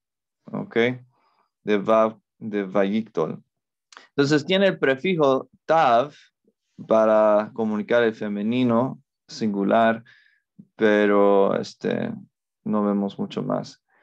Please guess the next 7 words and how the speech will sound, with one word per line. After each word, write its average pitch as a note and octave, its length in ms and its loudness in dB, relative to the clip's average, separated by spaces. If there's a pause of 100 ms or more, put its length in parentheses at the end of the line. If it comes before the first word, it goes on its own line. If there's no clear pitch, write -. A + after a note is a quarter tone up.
(720)
Entonces, C3 280 0
Bataj. B2+ 460 0 (380)
Vamos D#3 280 -4
a E3 240 2
recordar C3+ 640 0
esta D3 300 -4
palabra A#2+ 480 -6